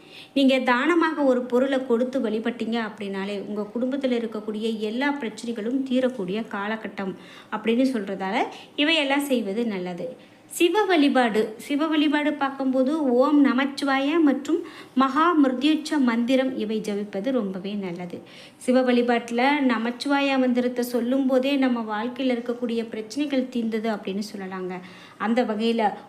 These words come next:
ஓம் நமச்சிவாய, ஓம் நமச்சிவாய அப்படின்னு அவருடைய பக்தர்கள் சொல்வதை நம்ம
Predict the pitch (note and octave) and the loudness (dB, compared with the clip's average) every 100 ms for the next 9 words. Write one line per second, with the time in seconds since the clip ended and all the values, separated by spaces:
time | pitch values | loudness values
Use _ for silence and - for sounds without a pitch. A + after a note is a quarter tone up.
0 | - A3+ C4 C4+ B3+ A3+ B3+ B3+ B3+ B3+ | 2 4 4 4 4 4 2 0 2 2
1 | A#3+ A#3+ G#3+ G#3 A#3 B3+ A3+ A3+ - B3+ | 4 2 2 0 4 4 4 -2 -2 0
2 | A#3 A3 G3 F#3+ A3 A3+ G3+ G3+ G3 G3 | 0 0 -4 -4 -2 -2 -2 -2 -2 -2
3 | F#3+ - A3+ A3 G#3 G3 F#3+ G3 A3+ G#3 | -4 -6 -4 -4 -4 -6 -6 -6 -4 -4